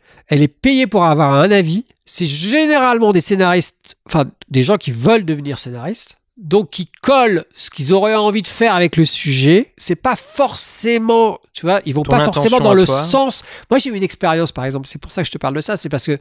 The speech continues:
Speaker 1: à l'époque, j'étais, je suis assez ami avec, euh, Eric Gelman, qui est un producteur qui a fait beaucoup de films, dont Pour Elle.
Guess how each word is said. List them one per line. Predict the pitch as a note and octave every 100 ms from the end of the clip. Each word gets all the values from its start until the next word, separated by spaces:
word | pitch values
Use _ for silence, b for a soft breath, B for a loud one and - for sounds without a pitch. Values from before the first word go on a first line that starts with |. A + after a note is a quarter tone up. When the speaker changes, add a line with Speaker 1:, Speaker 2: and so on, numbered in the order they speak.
| b
Speaker 1:
à | D3+
l'époque, | D#3+ F3+ - G3 A#3+
j'étais, | - - C3+
je | -
suis | - C3+
assez | C3+ E3
ami | D3+ D#3 F3+
avec, | C#3+ B2+ -
euh, | B2 B2+
Eric | B2+ C3
Gelman, | B2 C#3 D3+ A#3 A#3+
qui | G#3+
est |
un | B2
producteur | - C3+ A#2 - D3+ C3+
qui |
a | -
fait | A#2
beaucoup | A#2+ D3+ -
de | -
films, | A#3 C4+
dont | E3+ G3+
Pour | - G3 D3
Elle. | A#2 A2